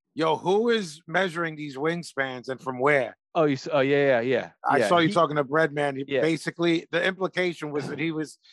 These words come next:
Speaker 1: he, he was two inches longer than Pacquiao.
Speaker 2: Pacquiao,
Speaker 1: He, he looked
Speaker 2: right.
Speaker 1: like he, he had a foot.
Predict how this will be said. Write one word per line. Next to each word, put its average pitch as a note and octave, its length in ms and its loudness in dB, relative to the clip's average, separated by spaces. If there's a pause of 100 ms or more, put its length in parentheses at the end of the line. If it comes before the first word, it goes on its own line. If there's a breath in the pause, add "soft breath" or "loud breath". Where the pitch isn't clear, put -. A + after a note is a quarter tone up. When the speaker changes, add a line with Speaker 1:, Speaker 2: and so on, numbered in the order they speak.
(140 soft breath)
Speaker 1:
he, E3+ 200 6
he F3+ 280 4
was F3+ 200 -2
two G3 260 2
inches F3 340 -4
longer D#3 400 -2
than C#3 120 -8
Pacquiao. D3 480 0
Speaker 2:
Pacquiao, C#3 540 0
Speaker 1:
He, D#3+ 60 0
he F#3 200 -2
looked F#3+ 180 4
Speaker 2:
right. D3 80 2
Speaker 1:
like F#3 160 0
he, F3 80 -4 (220)
he - 20 0
had F3 180 0
a C#3+ 60 -4
foot. E3+ 340 -4